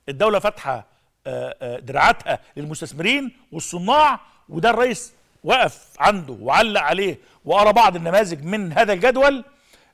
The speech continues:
وهو بيكلم المستثمرين والصناع يقول لهم: "تعالوا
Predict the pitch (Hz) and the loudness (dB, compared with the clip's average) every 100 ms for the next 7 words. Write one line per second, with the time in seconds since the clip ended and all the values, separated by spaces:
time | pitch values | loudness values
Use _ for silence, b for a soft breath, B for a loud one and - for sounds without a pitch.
0 | _ 147 185 277 262 247 - _ 156 180 | _ 0 2 6 6 4 0 _ -12 -10
1 | 175 262 302 285 214 165 147 143 139 165 | 0 2 2 0 -6 -8 -12 -14 -12 -12
2 | - 190 269 254 202 190 196 254 226 240 | -8 -4 -4 -4 -8 -8 -2 0 0 -4
3 | 214 202 208 302 320 | -2 2 4 4 2